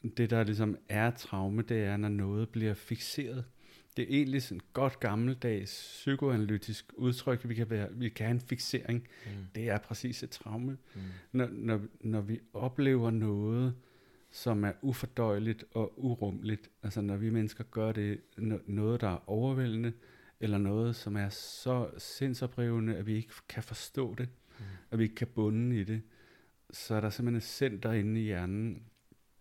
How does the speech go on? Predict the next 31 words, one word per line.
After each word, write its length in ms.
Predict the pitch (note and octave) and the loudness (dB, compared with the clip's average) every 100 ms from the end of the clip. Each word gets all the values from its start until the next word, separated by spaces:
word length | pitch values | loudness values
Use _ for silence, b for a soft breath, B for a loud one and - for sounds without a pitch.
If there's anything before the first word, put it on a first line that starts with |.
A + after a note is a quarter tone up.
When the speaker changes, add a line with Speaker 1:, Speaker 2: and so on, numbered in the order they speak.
| _ _ - - | _ _ -20 -8
Speaker 1:
der 80 | F#2+ | 0
hedder 180 | G2+ G2 | 2 2
hippocampus. 760 | F#2 G2+ G2 - G#2 G#2+ A#2+ | 2 0 0 0 0 0 -4
Det 80 | - | -4
er 40 | |
sådan 100 | G#2 A2+ | -2 0
en 40 | |
lille 160 | A#2 A#2 | 2 0
søhesteformet, 1200 | - A2 A#2 G#2+ A#2 A2+ G#2 - G#2 G2+ G#2 G2+ B B B B B B - | 2 4 4 2 0 0 0 2 4 4 2 0 B B B B B B -4
øh, 120 | G#2 | -2
center, 380 | F#2+ - A2+ A2+ | 0 0 2 2
der 80 | G#2+ | 0
sidder 280 | G2+ B2+ A#2+ | 0 2 4
inde 140 | A2+ | 6
i 60 | A2+ | 4
midten 260 | A2+ A2+ | 4 4
af 60 | A#2 | 2
hjernen, 480 | A2 F#2 G2 A2+ A2 B B B - | 2 0 0 0 -2 B B B -8
som 220 | G#2+ G#2 | 0 2
hjælper 560 | G2 A2 C3 B2+ C3+ | 4 4 4 2 2
hjernen 640 | C3+ B2+ G#2 G2+ A2+ A#2+ A2 | 4 4 4 2 2 2 2
og 140 | G#2 | -2
sindet 440 | - - A#2+ B2 B2 | -4 0 4 4 4
med 120 | A#2 | 4
at 100 | A2+ | 2
holde 360 | G#2 A2 A2 - - | 0 0 0 -2 -2
orden 420 | C3 B2 C3+ C3 | -2 0 0 -2
på 120 | B2+ | -4
tid 260 | A#2+ - D#3 | -8 -2 -2
og 140 | C3+ | 0
rum. 120 | A#2+ | -2